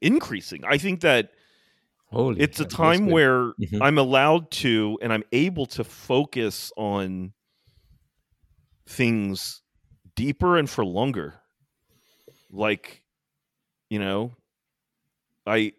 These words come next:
Speaker 1: I listen to entire albums now. I don't just
Speaker 2: Mm.
Speaker 1: listen to one song. <laughs>
Speaker 2: Mm-hmm. Mm-hmm.
Speaker 1: I, I read a book from beginning to end,
Speaker 2: Mm.
Speaker 1: and then I talk about it ceaselessly with my wife, <laughs> you know. Um,
Speaker 2: Mm.
Speaker 1: didn't have time for that before,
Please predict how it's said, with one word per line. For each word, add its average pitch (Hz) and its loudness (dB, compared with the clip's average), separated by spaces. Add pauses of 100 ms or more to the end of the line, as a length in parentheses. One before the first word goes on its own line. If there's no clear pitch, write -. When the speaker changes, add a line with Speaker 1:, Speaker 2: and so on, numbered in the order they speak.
Speaker 1:
I 120 2
listen 139 -2
to 127 -2
entire 120 -4
albums 104 -8
now. 58 -20 (320)
I 101 -12
don't 123 -8
just 147 -8
Speaker 2:
Mm. 98 -2
Speaker 1:
listen 151 -6
to 139 -10
one 131 -8
song. 127 -10
<laughs> - -20 (140)
Speaker 2:
Mm-hmm. - -4
Mm-hmm. 95 -8 (240)
Speaker 1:
I, 196 4 (100)
I 151 6
read 233 6
a 269 4
book 247 4 (180)
from 196 -10
beginning 294 4
to 220 2
end, 196 2 (580)
Speaker 2:
Mm. 104 -6
Speaker 1:
and 95 -2
then 190 6
I 202 6
talk 220 4
about 180 4
it 143 -2
ceaselessly 180 -2
with 120 -4
my 135 0
wife, 147 2 (220)
<laughs> - -20
you - -8
know. 143 0 (840)
Um, 123 4
Speaker 2:
Mm. - -18
Speaker 1:
didn't 220 2
have 220 0
time 214 -6
for 135 -10
that 110 -6
before, 85 -14